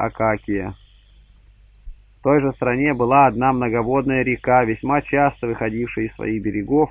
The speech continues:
и затоплявшая окрестные селения. Однажды эта река так сильно разлилась, что даже большие здания, бывшие невдалеке от неё, были совершенно затоплены ею, а некоторые даже были разрушены. Час от часу, разливаясь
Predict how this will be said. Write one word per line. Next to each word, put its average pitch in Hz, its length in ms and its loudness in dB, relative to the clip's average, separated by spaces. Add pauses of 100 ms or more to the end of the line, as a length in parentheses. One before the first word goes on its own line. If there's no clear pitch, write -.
и - 80 -8
затоплявшая 117 640 -4
окрестные 104 580 -6
селения. 98 600 -6 (640)
Однажды 123 440 2
эта 117 160 0
река 127 360 0
так 131 240 0 (100)
сильно 120 280 0
разлилась, 117 540 0 (340)
что - 140 -8
даже 131 320 2
большие 120 460 -2
здания, 147 420 4
бывшие 135 360 0
невдалеке 120 500 -2
от 110 140 -2
неё, 107 200 -2
были 107 240 -4
совершенно 123 560 -2
затоплены 117 600 0
ею, 104 360 -2 (380)
а 107 120 2
некоторые 143 440 2
даже 127 280 2
были 110 200 0
разрушены. 101 720 -2 (540)
Час 139 240 4
от 135 160 0
часу, 143 420 0
разливаясь 135 600 0